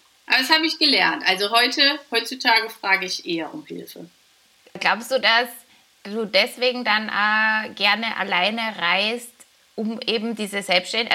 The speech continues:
Speaker 2: also viele haben ja das Problem, dass sie nicht alleine reisen wollen, weil sie sich eben nicht selbstständig genug fühlen oder, oder das Selbstwertgefühl jetzt nicht hoch genug ist und sie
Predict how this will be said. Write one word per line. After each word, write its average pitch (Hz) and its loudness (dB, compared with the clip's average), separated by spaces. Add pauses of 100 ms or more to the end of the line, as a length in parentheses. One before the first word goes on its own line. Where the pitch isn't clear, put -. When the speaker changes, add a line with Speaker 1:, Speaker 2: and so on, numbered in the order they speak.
Speaker 2:
also 190 -4 (360)
viele 254 2
haben 262 2
ja 240 2
das 247 -4
Problem, 226 -2
dass 208 -2
sie 226 -6
nicht 226 -2
alleine 190 0
reisen 208 -2 (180)
wollen, 202 2
weil 190 4
sie 196 -10
sich 202 -8
eben 196 -4 (800)
nicht 226 -2
selbstständig 202 0
genug 220 -2
fühlen 185 -4
oder, 175 4
oder 170 6
das 170 -6
Selbstwertgefühl 185 0
jetzt 180 -4
nicht 175 -4
hoch 202 -6
genug 208 -6
ist 208 -4
und 196 -4
sie 185 -10